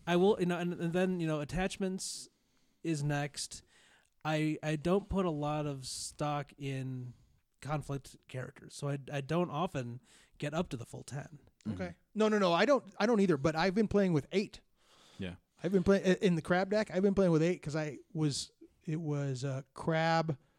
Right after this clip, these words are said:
Speaker 3: Who was I playing with? Oh, uh, C-, Crab and Dragon.
Speaker 1: Hmm.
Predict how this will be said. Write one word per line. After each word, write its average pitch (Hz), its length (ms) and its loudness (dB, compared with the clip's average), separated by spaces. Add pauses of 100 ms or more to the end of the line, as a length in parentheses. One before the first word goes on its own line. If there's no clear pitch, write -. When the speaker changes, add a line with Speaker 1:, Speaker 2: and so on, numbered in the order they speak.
(480)
Speaker 3:
Who 151 80 -6
was 170 120 -6
I 180 100 -6
playing 190 220 -8
with? 185 160 -6
Oh, 185 280 6
uh, - 80 -8 (260)
C-, - 80 2
Crab 170 480 2
and 135 300 -2
Dragon. 156 440 2 (120)
Speaker 1:
Hmm. 165 140 0